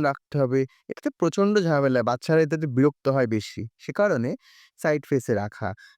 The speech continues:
বাকি মা দুর্গার যা যা বৈশিষ্ট্য সবই আছে, টানা টানা চোখ, কপালের ত্রিনয়ন, মুকুট সবই অটুট রয়েছে। হাত আর পদ্মের জায়গাটা একটু কঠিন, চাইলে স্কিপ করে যেতে পারো।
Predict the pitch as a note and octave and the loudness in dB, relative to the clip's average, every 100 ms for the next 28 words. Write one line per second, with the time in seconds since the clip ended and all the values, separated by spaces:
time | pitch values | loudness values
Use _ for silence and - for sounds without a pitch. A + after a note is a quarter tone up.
0 | - A2+ A#2+ A#2 - B3+ B3 A3+ A3 A#3+ | -10 -6 -4 -6 0 2 2 0 0 0
1 | A#3+ G#3+ G#3 G#3 G#3+ F#3+ F#3+ - G3 - | 0 0 0 0 0 2 0 0 -6 -2
2 | A3 - D3+ D3 A#2+ G2 - G2+ G2+ - | -4 0 -2 0 -2 -2 -6 -10 -10 -16
3 | - - A#2+ B2+ C#3 C3 A#2+ D3 D3+ D#3+ | -12 -6 -4 -2 -2 -2 -4 0 2 2
4 | D3+ - A2+ B2 B2+ A#2+ A#2 C#3 D3+ D3+ | 0 -4 -4 -2 -2 -4 -2 0 2 2
5 | D3+ D#3 C3 B2 - D#3 D#3 - - G3+ | 0 0 0 0 0 2 2 -2 -4 -2
6 | B3+ D#3 C3+ A#2+ - A2+ G2+ - G2 - | 2 0 0 -4 -2 -4 -4 -4 -6 -6
7 | - - - B2 C#3+ A#3 A#3+ A#3 A3 B3 | -18 -16 -8 -6 -2 0 2 2 2 0
8 | A3+ A#3+ A#3+ A#3+ A#3+ - C4 A3+ A#3+ A3 | 0 0 0 0 0 0 -4 2 0 2
9 | C#3+ F3+ A#3 F#3 A3+ G4+ - F3+ - D3 | -2 -2 -2 -4 0 -2 0 -2 0 0
10 | A#2+ A2 G#2+ G2+ | 0 -2 -4 -4